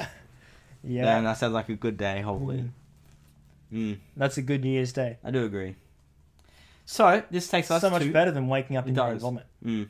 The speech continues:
Speaker 2: it does. So much better.
Speaker 1: Yeah.
Speaker 2: Like, what are you gonna do when you wake up in your vomit? You go home and have a shower and then have the Sunday scaries?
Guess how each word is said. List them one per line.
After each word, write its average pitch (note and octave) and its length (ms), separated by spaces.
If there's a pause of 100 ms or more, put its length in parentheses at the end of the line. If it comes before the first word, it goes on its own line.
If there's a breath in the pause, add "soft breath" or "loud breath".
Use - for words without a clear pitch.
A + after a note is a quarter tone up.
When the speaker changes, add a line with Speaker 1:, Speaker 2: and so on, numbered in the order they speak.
(140)
Speaker 2:
it G#2+ 120
does. F#2+ 280
So C3+ 140
much G#2+ 160
better. - 200 (260)
Speaker 1:
Yeah. B2 180 (400)
Speaker 2:
Like, C3 220
what C#3+ 80
are C#3 40
you C3+ 60
gonna C3+ 140
do A#2+ 180
when A2 160
you G#2+ 80
wake G#2 160
up G#2+ 100
in G#2+ 60
your G2+ 100
vomit? F#2+ 220
You F2 60
go G#2 160
home G2+ 180
and G2 80
have F#2+ 80
a G2 60
shower G2 260
and F2+ 80
then F#2 280 (100)
have F#2+ 180
the F2+ 60
Sunday F#2 340
scaries? F#2+ 540